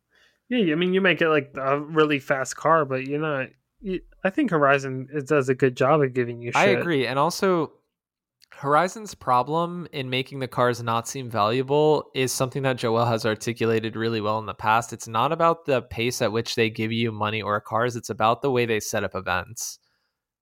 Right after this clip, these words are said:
Speaker 2: And that's a
Speaker 1: Yeah.
Speaker 2: problem with just, like, that's, yeah, that's just a problem with the way they set up events. That's not a problem with how they get, give you stuff. I want a hundred cars, but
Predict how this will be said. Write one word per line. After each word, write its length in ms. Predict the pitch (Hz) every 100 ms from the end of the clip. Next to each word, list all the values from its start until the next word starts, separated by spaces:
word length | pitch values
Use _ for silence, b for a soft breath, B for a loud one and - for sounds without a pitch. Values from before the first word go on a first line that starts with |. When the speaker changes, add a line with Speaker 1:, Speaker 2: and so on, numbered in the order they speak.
| -
Speaker 2:
And 180 | 135 135
that's 240 | 180 143
a 40 |
Speaker 1:
Yeah. 20 | 151
Speaker 2:
problem 460 | 165 156 151 135
with 200 | 127 120
just, 240 | - 123 123
like, 180 | 113 - _ _ -
that's, 360 | 127 127 -
yeah, 160 | 127 104
that's 160 | 117 -
just 140 | 143
a 40 | 139
problem 260 | 139 135
with 100 | 127
the 60 | 120
way 120 | 113
they 120 | 107 101
set 180 | 113
up 80 | 107
events. 320 | 101 107 117 -
That's 180 | 110 127
not 140 | 113
a 40 | -
problem 240 | 110 107
with 100 | 95
how 120 | 98
they 140 | 98 92
get, 260 | 95 - - 131
give 180 | 104 98
you 100 | 85
stuff. 380 | - 98 110 _ b b b -
I 180 | 175 214
want 280 | 180 190
a 60 | 147
hundred 280 | 160 160 139
cars, 360 | - 147 165 160
but 180 | -